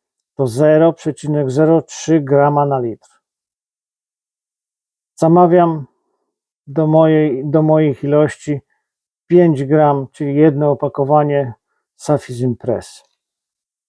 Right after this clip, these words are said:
Następny enzym i tutaj w przypadku jedynie wina czerwonego to Safizyn Cool Plus.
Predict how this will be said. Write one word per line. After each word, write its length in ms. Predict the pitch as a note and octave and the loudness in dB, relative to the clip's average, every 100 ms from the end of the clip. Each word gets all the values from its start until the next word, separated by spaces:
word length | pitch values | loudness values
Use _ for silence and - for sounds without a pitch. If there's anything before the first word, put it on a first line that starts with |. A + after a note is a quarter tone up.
| _ _ - | _ _ -4
Następny 680 | C#3 C3+ - E3+ E3 - D#3+ - | 0 0 0 0 0 -2 -6 -2
enzym 680 | D#3+ D3 C3 E3 F3+ F3 C3+ _ _ _ _ _ _ _ _ | 0 0 0 2 2 0 -4 _ _ _ _ _ _ _ _
i 120 | E3 C#3+ | -10 -4
tutaj 360 | D#3+ E3 D3+ | -2 2 0
w 60 | - | 0
przypadku 600 | - D#3+ D#3 D3+ - D3+ | -10 -2 0 -2 -4 -2
jedynie 480 | D3 D3 D#3 D3+ C#3+ | -2 -2 -2 -2 -2
wina 300 | D#3+ D#3 D3 | -2 -2 -4
czerwonego 680 | - C3+ C#3+ D3 D3 D#3+ | -6 -4 -2 0 0 -2
to 160 | - C3+ | -4 -8
Safizyn 640 | - D#3+ C#3 D3+ C3+ C#3+ | -4 -4 -2 -4 -4 -6
Cool 240 | - B2 A#2+ | -6 -12 -8
Plus. 520 | C3 C#3+ E3 - | -2 0 0 -4